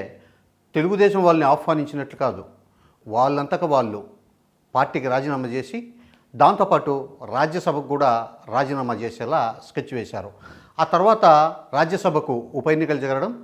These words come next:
తెలుగుదేశం పార్టీ అభ్యర్థులు రాజ్యసభకు ఎన్నిక కావడం అనేది ఈ ప్లాన్లో భాగం. ఈ రకంగా చేయడం వల్ల రాజ్యసభలో తెలుగుదేశం పార్టీకి ఇద్దరు ఎంపీలతో ప్రాతినిధ్యం దక్కుతుందనేది చంద్రబాబు నాయుడు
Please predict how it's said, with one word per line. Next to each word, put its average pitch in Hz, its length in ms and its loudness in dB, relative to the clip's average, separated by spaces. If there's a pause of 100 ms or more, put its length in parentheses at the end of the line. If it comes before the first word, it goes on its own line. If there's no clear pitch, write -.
(480)
తెలుగుదేశం 220 480 0
పార్టీ 170 280 0
అభ్యర్థులు 139 440 -2 (180)
రాజ్యసభకు 147 580 -4 (220)
ఎన్నిక 143 220 -4 (100)
కావడం 120 340 -2
అనేది 147 300 -4 (600)
ఈ 156 40 2 (140)
ప్లాన్లో 143 400 2 (340)
భాగం. 107 240 -6 (460)
ఈ 165 140 2
రకంగా 196 340 0
చేయడం 170 280 2
వల్ల 151 160 0 (720)
రాజ్యసభలో 165 560 0 (280)
తెలుగుదేశం 180 500 -2
పార్టీకి 139 400 -4 (600)
ఇద్దరు 151 300 0 (680)
ఎంపీలతో 175 540 0 (160)
ప్రాతినిధ్యం 160 600 -2 (220)
దక్కుతుందనేది 135 720 -6 (560)
చంద్రబాబు 135 480 0
నాయుడు 117 240 -4